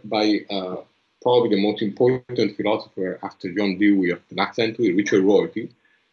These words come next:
who, uh, by the way, he's one of those postmodernists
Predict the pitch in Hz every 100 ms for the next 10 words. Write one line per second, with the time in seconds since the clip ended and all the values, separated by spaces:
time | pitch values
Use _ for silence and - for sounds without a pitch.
0 | _ _ - 147 135 123 113 - - 107
1 | 101 - 101 95 92 95 113 110 101 92
2 | 101 95 - 90 90 _ _ _ _ _
3 | 101 90 95 101 98 90 90